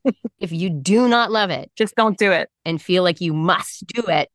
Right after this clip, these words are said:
Speaker 2: this is gonna shock you,
Speaker 1: <laughs>
Speaker 2: but it's a bit hard to make a living.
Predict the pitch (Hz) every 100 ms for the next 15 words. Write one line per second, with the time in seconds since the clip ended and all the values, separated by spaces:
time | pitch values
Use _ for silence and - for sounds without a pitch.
0 | _ _ - 254 277 277 196 185 226 220
1 | - 175 139 147 185 156 285 - 339 _
2 | - - 214 214 233 196 _ 277 349 262
3 | 226 233 226 220 196 190 196 202 262 233
4 | 170